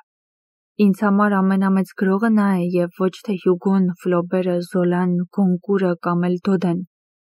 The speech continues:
ինչքան էլ որ նրանք իրենց երևակայեն։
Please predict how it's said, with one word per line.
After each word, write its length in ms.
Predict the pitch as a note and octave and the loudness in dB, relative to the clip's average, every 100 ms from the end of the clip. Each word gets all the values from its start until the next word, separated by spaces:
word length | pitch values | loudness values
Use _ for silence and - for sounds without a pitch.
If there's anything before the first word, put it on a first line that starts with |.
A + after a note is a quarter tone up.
| _ _ | _ _
ինչքան 420 | G#3 - A3+ A3+ | -4 -2 0 2
էլ 100 | G#3+ | 2
որ 220 | F#3 F3+ F#3 | 0 0 0
նրանք 320 | F#3+ G3 G3 | 0 0 0
իրենց 260 | F3+ F3 - | -2 -2 -2
երևակայեն։ 680 | F3+ F3 F3 F#3 F3+ F3+ | -2 -2 -4 -2 -2 -2